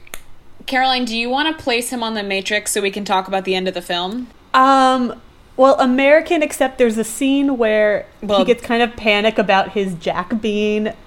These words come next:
Speaker 2: infected, and he goes British when he starts to yell, so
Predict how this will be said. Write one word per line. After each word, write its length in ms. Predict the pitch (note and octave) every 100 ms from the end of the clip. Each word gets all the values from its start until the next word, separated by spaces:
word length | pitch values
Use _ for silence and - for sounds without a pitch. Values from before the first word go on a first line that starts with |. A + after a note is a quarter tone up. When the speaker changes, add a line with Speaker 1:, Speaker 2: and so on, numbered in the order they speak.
| -
Speaker 2:
infected, 640 | A#3 A3+ B3 B3+ C4+ C4
and 220 | - G3+
he 100 | G3+
goes 320 | F3+ F#3 F#3+ F3
British 440 | E3+ E3+ G3+ -
when 120 | F3+
he 120 | F#3
starts 320 | F#3 F3 F3 -
to 100 | G#3
yell, 420 | E3+ D3+ D#3+ G#3+
so 580 | A#3+ - F#3+ F3 E3+ E3+